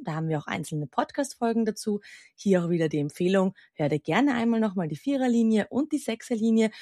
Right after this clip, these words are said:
bei uns im Podcast an, da musst du einfach ein bisschen zurückscrollen. Und wir haben drei personale Linien, eins, zwei und drei. Das heißt, da geht's um persönliche Dinge, um den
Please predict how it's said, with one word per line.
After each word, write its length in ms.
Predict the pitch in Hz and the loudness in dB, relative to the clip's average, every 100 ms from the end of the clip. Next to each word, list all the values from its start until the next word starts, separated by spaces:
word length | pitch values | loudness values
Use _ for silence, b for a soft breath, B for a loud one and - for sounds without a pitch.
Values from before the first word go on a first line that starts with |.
| B | B
bei 120 | - - | -4 -2
uns 220 | 180 185 | -2 -2
im 80 | 175 | -4
Podcast 500 | 180 - - 147 - | -4 -6 -8 -6 -2
an, 160 | 180 | 0
da 60 | 185 | 0
musst 240 | 170 170 | -2 -4
du 60 | - | -4
einfach 340 | 175 - 156 | -6 -6 -10
ein 120 | 165 | -12
bisschen 420 | 151 151 - 160 - b b | -10 -12 -8 -8 -10 b b
zurückscrollen. 960 | - 196 175 - - - - - - - _ _ _ _ _ _ - | -2 0 0 -2 -8 -8 -8 -8 -12 -16 _ _ _ _ _ _ -2
Und 200 | 202 196 | 2 4
wir 120 | 202 | 6
haben 220 | 190 185 | 6 4
drei 240 | - 170 156 | 2 0 0
personale 640 | - 196 269 302 247 240 | 2 0 4 4 6 4
Linien, 400 | 226 226 220 214 B B B | 4 4 4 4 B B B
eins, 380 | - 160 160 - | -2 0 -2 -6
zwei 260 | - 170 - | -6 -8 -8
und 160 | 165 - | -14 -10
drei. 320 | 160 165 226 262 B B | -4 0 0 -2 B B
Das 140 | 160 | 0
heißt, 200 | 190 170 | 0 0
da 60 | 175 | -2
geht's 240 | 175 160 | -4 -4
um 140 | 156 147 | -6 -6
persönliche 720 | - 170 147 233 262 233 214 | -4 -2 4 6 6 2 0
Dinge, 380 | 208 190 185 | 0 0 0
um 120 | 160 156 | -2 -4
den 180 | 175 | -4